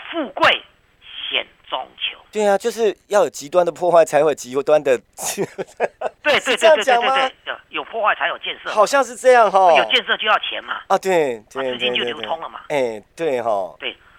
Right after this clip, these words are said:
Speaker 1: 那期间我们再跟他，第一个是被动元件上半年会行情。
Speaker 2: 嗯，嗯，嗯。
Speaker 1: 第二个呢，我跟大家讲低轨道卫星有没有？
Speaker 2: 嗯。
Speaker 1: 我们手上的低轨道卫星呢，这个还不能公布啊，因为老师必须承认，因为这段时间大家都在做传产。
Speaker 2: 嗯。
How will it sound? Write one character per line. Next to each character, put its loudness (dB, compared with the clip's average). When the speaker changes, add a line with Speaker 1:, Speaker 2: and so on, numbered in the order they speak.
Speaker 1:
那 -12
期 -4
间 -6
我 -16
们 -18
再 -2
跟 -10
他， -4
第 -20
一 -18
个 -8
是 -14
被 -8
动 -12
元 -20
件 -18
上 -6
半 -6
年 -20
会 -18
行 -14
情。 -20
Speaker 2:
嗯， -4
嗯， -4
嗯。 -2
Speaker 1:
第 0
二 -4
个 -8
呢， -6
我 -12
跟 -12
大 0
家 0
讲 -12
低 -12
轨 -12
道 -4
卫 -8
星 -14
有 -20
没 -14
有？ -12
Speaker 2:
嗯。 -8
Speaker 1:
我 -8
们 -8
手 -14
上 -4
的 -14
低 -10
轨 -16
道 -2
卫 -6
星 -14
呢， -10
这 -14
个 -4
还 0
不 -14
能 -14
公 -10
布 -16
啊， -10
因 -12
为 -10
老 -2
师 -12
必 -12
须 -6
承 -10
认， -12
因 -16
为 -12
这 -6
段 -4
时 -18
间 -8
大 0
家 0
都 -14
在 -10
做 -14
传 -12
产。 -14
Speaker 2:
嗯。 -6